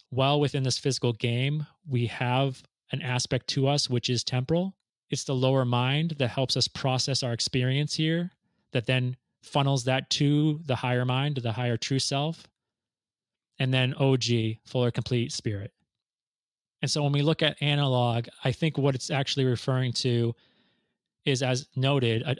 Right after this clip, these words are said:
a true representation of this experience. This is freshly materialized energy,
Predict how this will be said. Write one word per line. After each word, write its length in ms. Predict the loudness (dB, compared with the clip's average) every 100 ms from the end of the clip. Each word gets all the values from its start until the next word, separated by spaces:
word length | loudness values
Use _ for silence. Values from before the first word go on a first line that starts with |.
| -4
a 240 | -2 -4 -8 _ _
true 280 | -6 2 4
representation 840 | 4 2 0 -2 -2 0 0 -2
of 100 | -2
this 200 | -2 -4
experience. 800 | -4 -6 -4 -2 -4 -6 -8 -12 -16 _ _ _ _ _
This 200 | -2 0
is 180 | 0 0
freshly 880 | -2 0 2 2 2 2 4 2 -2 -4
materialized 1000 | -4 0 2 4 4 2 2 0 -2 -2
energy, 600 | -2 -2 -4 -6 -8